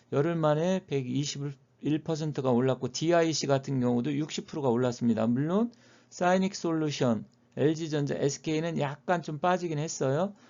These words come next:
하지만 열 종목 중에서 어쨌든 적든 크든 일곱 개가 상승을 했습니다.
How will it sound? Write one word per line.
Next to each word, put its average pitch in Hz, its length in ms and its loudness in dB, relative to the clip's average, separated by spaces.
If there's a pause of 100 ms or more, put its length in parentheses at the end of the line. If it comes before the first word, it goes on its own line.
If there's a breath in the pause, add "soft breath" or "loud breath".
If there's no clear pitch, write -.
(160 soft breath)
하지만 175 500 0
열 147 200 4
종목 185 340 -2
중에서 151 400 -2
어쨌든 143 540 -2
적든 156 400 -6
크든 160 440 -2 (720 soft breath)
일곱 185 300 2
개가 147 420 6
상승을 180 480 0
했습니다. 123 540 -2